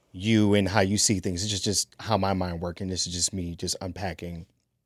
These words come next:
the shit that <laughs> keeps me up at night. But the fucked up part about perception is, especially when you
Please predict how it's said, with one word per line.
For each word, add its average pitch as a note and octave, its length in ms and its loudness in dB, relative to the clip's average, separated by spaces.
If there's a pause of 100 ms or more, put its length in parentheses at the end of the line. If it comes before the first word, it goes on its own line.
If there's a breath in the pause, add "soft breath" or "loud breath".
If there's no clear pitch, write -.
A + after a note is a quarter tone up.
(1120)
the F#2+ 100 -6
shit - 260 2
that F2 180 -6 (540)
<laughs> - 400 -10
keeps - 260 -4
me A2+ 120 6
up G2 140 4
at F#2 80 -6
night. F#2 240 -8 (520 loud breath)
But G#2+ 280 8 (1600)
the B2 100 0
fucked - 320 -4
up A#2+ 120 4
part C3 220 4
about A2 360 4 (280)
perception A#2+ 680 2
is, F2 560 -6 (760)
especially B2 460 2
when G#2+ 160 4
you G#2 180 0